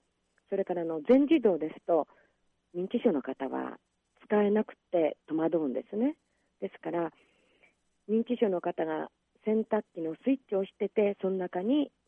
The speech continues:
あの、パッドが入ってて、ぐちゃぐちゃになってということもありますし、あの、やはり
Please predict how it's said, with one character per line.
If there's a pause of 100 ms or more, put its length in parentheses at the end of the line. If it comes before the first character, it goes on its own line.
あ
の、
パ
ッ (100)
ド
が
入
っ
て
て、
ぐ
ち
ゃ
ぐ
ち
ゃ
に
な
っ
て
と
い
う
こ
と
も
あ
り
ま
す
し、 (800)
あ
の、 (160)
や
は
り